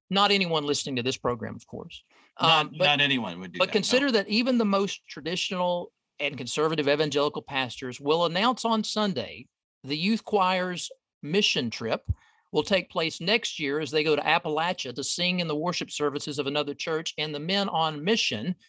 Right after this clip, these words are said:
Speaker 1: will be doing missions in Honduras this summer by installing a roof on a school. But today, uh, they are to pray for the missionaries planting churches in the Middle East among an unreached people group.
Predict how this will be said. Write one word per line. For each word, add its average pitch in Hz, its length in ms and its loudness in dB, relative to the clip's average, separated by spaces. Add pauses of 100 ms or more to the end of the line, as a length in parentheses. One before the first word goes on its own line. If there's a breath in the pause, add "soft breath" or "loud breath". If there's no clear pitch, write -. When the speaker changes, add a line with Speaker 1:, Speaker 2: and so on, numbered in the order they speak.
(240 soft breath)
Speaker 1:
will 151 120 -2
be 180 80 0
doing 170 340 0
missions 180 640 -2
in 147 100 -10
Honduras 165 640 -2
this 143 200 -6
summer 143 280 -2
by 151 180 2
installing 165 480 0
a 151 60 -2
roof 170 280 -4 (200)
on 147 120 -4
a 131 60 -6
school. 160 400 -2
But 147 160 -6
today, 147 600 2 (420 soft breath)
uh, - 160 -10
they 156 160 4
are 175 80 4
to 143 80 -2
pray 170 320 2
for 170 240 -4
the 170 100 -2
missionaries 170 800 -2
planting 165 420 -6
churches 151 460 -4
in 147 140 -8
the 139 60 -6
Middle 143 300 -4
East 156 380 -8
among 123 260 -4
an 123 60 -10
unreached 117 400 -10
people 190 240 -10
group. - 240 -18